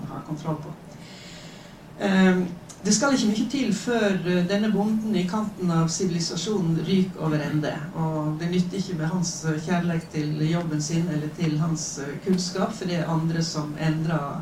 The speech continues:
livsvilkåret hans, og da helt uten at de er klar over det. Ehm, jeg synes det er sjelden jeg ser så tydelig demonstrert hvor ulik verden ser ut om du ser den ovenfra eller nedenfra, for her blir det på en måte helt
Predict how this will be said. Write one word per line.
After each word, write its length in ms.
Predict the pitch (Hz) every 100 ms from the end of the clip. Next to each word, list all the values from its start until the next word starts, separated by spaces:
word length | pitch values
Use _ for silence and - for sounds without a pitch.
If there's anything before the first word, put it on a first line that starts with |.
| 165
livsvilkåret 720 | 170 - - 160 147 165 151
hans, 320 | 156 233 -
og 80 | -
da 180 | 175 165 - - - - -
helt 200 | 202 -
uten 260 | 175 - 165
at 120 | 156
de 160 | 147 156 - - - - -
er 80 | 190
klar 240 | 269 294
over 120 | -
det. 120 | - - - - - - - - - - - - - - - - - 202
Ehm, 600 | 202 196 196 190 190 190 - - - -
jeg 60 | 214
synes 140 | 311 285
det 60 |
er 40 | 262
sjelden 280 | 285 269 302
jeg 80 | 226
ser 100 | 277
så 140 | 262 240
tydelig 220 | 262 262 269
demonstrert 560 | 214 202 196 240 226 220
hvor 100 | 196
ulik 380 | 208 226 247 208
verden 280 | 214 214 180
ser 160 | 214 185 202
ut 120 | 196
om 40 | 170
du 60 | 180
ser 160 | 214
den 140 | 185 165
ovenfra 640 | 175 185 190 185 175 160
eller 300 | 180 185 160 160
nedenfra, 460 | 160 165 165 156
for 160 | 151 170
her 140 | 185 160
blir 220 | 180 156
det 60 | -
på 60 |
en 80 | 101
måte 180 | 165 175
helt 200 | 165 165